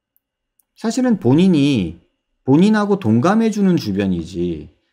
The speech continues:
그 주변에는 또 "야, 괜찮은데 왜 그래?" 라는 주변도 분명히 있을 거예요. 근데 본인이 마음에 안 들면 그런 말은 들리지가 않고요.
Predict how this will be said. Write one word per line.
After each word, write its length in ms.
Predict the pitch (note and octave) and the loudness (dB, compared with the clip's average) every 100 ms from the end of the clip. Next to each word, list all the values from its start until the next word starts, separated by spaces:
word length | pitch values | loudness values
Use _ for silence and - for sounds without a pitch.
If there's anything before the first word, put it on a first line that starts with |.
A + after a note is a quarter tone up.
| _ _ _ | _ _ _
그 240 | - E3 | 0 2
주변에는 720 | F3 B2+ B2 D3 C3 B2+ C3 B2+ | 2 -2 -2 -2 0 -2 -4 -2
또 260 | D3 A#2+ D3+ | -2 -2 -4
"야, 160 | E3+ | -6
괜찮은데 540 | - C#3+ E3+ A3+ G#3+ G3+ | -2 -4 -2 -2 -2 -2
왜 200 | A2 F#2+ | 0 0
그래?" 300 | A#2+ D#3+ A2 | 0 0 0
라는 260 | G2 A2+ | -2 -2
주변도 420 | B2 A2 B2 C3+ C3 | -2 -4 -4 -4 -4
분명히 400 | B2 E3+ A#3 G2+ | -2 0 0 -2
있을 340 | - D3+ D#3 | -4 -8 -6
거예요. 520 | F2 D#2+ D#2 D2+ E2 _ _ _ - | -10 -12 -14 -18 -20 _ _ _ -6
근데 520 | G2+ G#2+ C#3+ F#2 - _ _ _ _ _ | -4 -2 -2 -4 -10 _ _ _ _ _
본인이 420 | - D3+ G#3+ C#4+ C#4 | 2 4 6 4 2
마음에 400 | A2+ F2+ A2 B2 | 2 0 0 -2
안 220 | E2 E2 | -4 -6
들면 580 | E2+ E2+ C3 C#3 D#2 - _ _ | -6 -4 -4 -4 -8 -14 _ _
그런 280 | - C3 F#3 | -4 0 2
말은 300 | F3 C#3+ F#3+ | 0 0 -2
들리지가 500 | F#3 F2 F2 G2+ C3+ | -2 -4 -4 -4 -6
않고요. 600 | A2 D2 - F2+ B2 F2+ | -6 -10 -12 -10 -10 -14